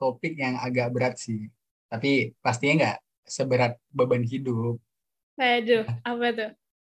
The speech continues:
Speaker 1: berhubung lagi rame nih, orang bahas-bahas atau orang ikut dan berlomba-lomba supaya jadi manusia atau orang yang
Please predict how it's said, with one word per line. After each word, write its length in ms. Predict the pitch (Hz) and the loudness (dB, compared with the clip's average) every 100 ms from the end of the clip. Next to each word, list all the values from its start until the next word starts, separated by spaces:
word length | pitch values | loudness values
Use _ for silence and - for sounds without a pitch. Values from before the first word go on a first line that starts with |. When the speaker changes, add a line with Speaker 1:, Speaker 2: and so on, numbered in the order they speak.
| _ - | _ -8
Speaker 1:
berhubung 960 | 139 143 151 147 156 160 160 156 151 147 - _ _ _ _ | -4 -2 -2 2 6 6 6 0 -4 -8 -20 _ _ _ _
lagi 320 | - 143 139 147 | 0 0 2 -2
rame 320 | 147 156 175 | 0 2 4
nih, 200 | 160 120 - _ 127 | 2 -2 -12 _ -2
orang 400 | 127 151 147 127 | 0 0 -2 -2
bahas-bahas 960 | 123 127 120 139 120 120 117 165 170 - | 0 -2 -4 -4 -2 -2 2 2 2 -4
atau 320 | 127 131 123 | -4 0 0
orang 240 | 127 135 135 | 0 -4 -8
ikut 480 | 123 - 170 170 _ _ _ _ _ _ _ _ _ | -10 0 0 0 _ _ _ _ _ _ _ _ _
dan 320 | 135 131 127 | -4 0 0
berlomba-lomba 640 | 131 135 131 131 135 151 175 | 0 2 2 2 0 0 -2
supaya 400 | - - 127 123 | -4 -2 0 0
jadi 400 | 123 123 127 123 | -2 -2 -2 0
manusia 560 | 127 131 - 147 131 | -2 -6 -4 -2 0
atau 160 | 127 135 | -2 -4
orang 320 | 135 131 131 | -4 -4 -4
yang 140 | 127 | -4